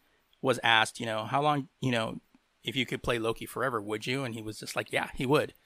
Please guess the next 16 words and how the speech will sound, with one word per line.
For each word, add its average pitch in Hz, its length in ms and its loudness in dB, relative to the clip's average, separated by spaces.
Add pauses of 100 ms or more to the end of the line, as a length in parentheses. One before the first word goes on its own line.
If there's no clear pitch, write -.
He 165 120 -2
loves 139 260 6
the 120 60 -4
character, - 540 -4 (220)
which - 160 0
is 147 120 4
great 139 260 6
because 110 480 -2 (1400)
Loki, 156 760 2 (1300)
particularly 254 400 4
for 170 200 4
an 147 60 6
actor 127 380 4
like 117 180 2
Tom 113 220 2
Hiddleston, 120 400 0